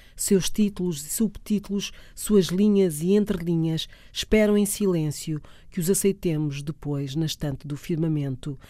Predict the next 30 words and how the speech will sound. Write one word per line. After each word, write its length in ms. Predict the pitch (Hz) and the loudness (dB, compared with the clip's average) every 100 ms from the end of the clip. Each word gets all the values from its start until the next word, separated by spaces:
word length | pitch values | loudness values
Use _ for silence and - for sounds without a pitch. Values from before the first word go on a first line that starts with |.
| - - | -20 -10
e 100 | 175 | -4
do 140 | 156 175 | 0 0
risonho 560 | 175 175 147 143 139 | 0 -2 -2 -2 -4
por 180 | 131 165 | -4 -6
vir. 380 | 127 139 127 - - - - - - - | -6 -6 -8 -12 -18 -20 -20 -20 -10 -4
Pacientes, 800 | 165 - 175 185 202 196 - 156 | -2 0 4 6 6 2 -2 2
mudos 640 | 165 202 214 185 170 135 | 6 6 6 4 -2 -2
e 100 | 151 | -4
eternos, 640 | 135 180 175 165 170 165 - - - | -2 0 0 0 0 -2 -8 -16 -14
florescentes, 920 | - 196 165 - 202 202 202 196 190 - - - | 0 2 2 2 4 4 0 -6 -6 -10 -18 -8
revelam 560 | 165 151 202 202 196 | -4 2 4 6 4
a 60 | 202 | 4
beleza, 640 | 170 165 160 147 160 156 - - - | 2 0 0 -2 -4 -4 -8 -18 -12
o 80 | 156 | -8
sentido 600 | - 170 151 - 196 160 | -2 0 0 0 -2 0
e 100 | 170 | 0
o 60 | 185 | 2
olhar 340 | 185 165 156 | 2 0 -2
dos 220 | 160 165 | -4 -4
cegos 400 | - 151 131 - | -2 -2 -4 -10
que 140 | - - | -8 -4
somos. 520 | 160 139 123 - - - - - - - - | -2 -2 -4 -8 -16 -18 -20 -18 -18 -16 0
É 80 | 196 | 6
merecido 560 | 196 180 - 233 208 196 | 6 4 2 2 2 0
o 40 | |
silêncio 760 | - 208 180 170 156 - 180 - - - | 0 2 4 2 0 -4 -4 -6 -14 0
em 140 | 185 | 2
torno 360 | 185 185 175 175 | 2 2 2 2
dos 200 | 175 160 | 2 -2
vivos, 600 | 139 156 127 127 127 | -2 -4 -4 -8 -8